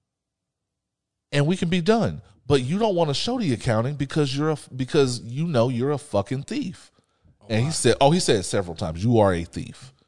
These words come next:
Speaker 2: What? <laughs>
Speaker 1: Otherwise, what do you have to, oth-, other, because his argument is, otherwise, what do you have to lose? What do, what do,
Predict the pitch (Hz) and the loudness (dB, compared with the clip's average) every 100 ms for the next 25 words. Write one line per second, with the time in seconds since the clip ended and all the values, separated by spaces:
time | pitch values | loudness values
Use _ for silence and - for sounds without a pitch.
0 | _ - - _ - - _ - _ - | _ -20 -20 _ -18 -18 _ -20 _ -12
1 | 587 523 - _ - 180 - 208 208 170 | -12 -14 -20 _ -20 -2 2 8 10 10
2 | 147 135 123 139 127 143 139 135 123 107 | 10 8 6 6 4 2 6 8 8 6
3 | 123 107 - 165 196 - 220 190 156 151 | 2 0 4 4 6 4 6 6 2 2
4 | 196 180 180 196 233 - 180 170 160 156 | 0 2 2 4 2 4 4 6 2 2
5 | 165 165 156 135 131 120 120 113 127 135 | 2 4 6 8 8 4 0 0 2 0
6 | 139 127 123 120 113 110 104 _ _ _ | 2 6 8 8 6 2 -10 _ _ _
7 | _ _ _ - 151 208 113 - - - | _ _ _ -2 0 2 0 -4 -12 -16
8 | - _ 110 139 156 123 127 151 160 | -20 _ 2 4 4 2 4 6 6